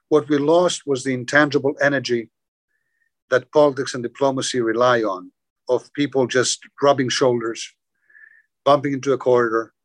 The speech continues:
um, saying, "Hey, wait, I got an idea now that I saw you. What about this? What about that? How can we work on this?"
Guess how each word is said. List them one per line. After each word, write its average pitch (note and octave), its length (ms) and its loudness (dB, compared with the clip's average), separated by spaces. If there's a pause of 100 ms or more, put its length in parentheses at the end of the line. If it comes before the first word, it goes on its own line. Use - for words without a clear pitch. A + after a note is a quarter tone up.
(580)
um, A#2+ 400 -2 (180)
saying, D3 280 0
"Hey, E3 280 2
wait, D3+ 200 -4 (100)
I C#3+ 60 -6
got D#3+ 280 -4
an D3+ 80 -4
idea D3 300 0
now C#3 160 -4
that C#3 120 -2
I B2 40 -2
saw D3+ 260 -2
you. B2 120 -6
What C#3+ 120 -4
about C3+ 300 -2
this? C3+ 300 -4
What C#3 100 -6
about C3 260 -2
that? C3 180 2
How C3+ 120 -2
can C#3 220 -8
we C3+ 80 -6
work C3+ 180 -4
on B2 100 -20
this?" B2+ 260 -4